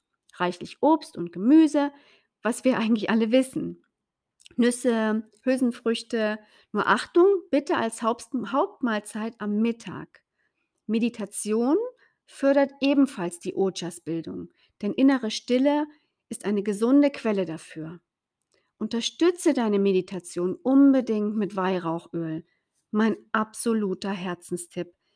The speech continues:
wenn es auch hier um die Gaben der Natur geht. Und eins noch, Klänge beziehungsweise Musik ist ebenfalls in der Lage, Ojas zu erhöhen,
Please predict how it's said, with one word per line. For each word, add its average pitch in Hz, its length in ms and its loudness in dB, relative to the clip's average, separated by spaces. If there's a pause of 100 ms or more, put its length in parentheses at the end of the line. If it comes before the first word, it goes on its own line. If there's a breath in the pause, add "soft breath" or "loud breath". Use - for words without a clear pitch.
(800)
wenn 226 160 2
es 220 180 -2
auch 208 160 0
hier 247 340 2
um 220 120 0
die 208 120 -2
Gaben 202 380 2
der 202 120 0
Natur 185 480 -2
geht. 165 380 -10 (720)
Und 214 240 0
eins 220 420 0
noch, 165 300 -8 (560)
Klänge 254 600 2
beziehungsweise 196 720 -6
Musik 214 680 0 (520)
ist - 300 -12
ebenfalls 254 640 2
in 214 120 -4
der 202 120 -2
Lage, 196 500 0
Ojas 240 520 0
zu - 120 -6
erhöhen, 175 640 -2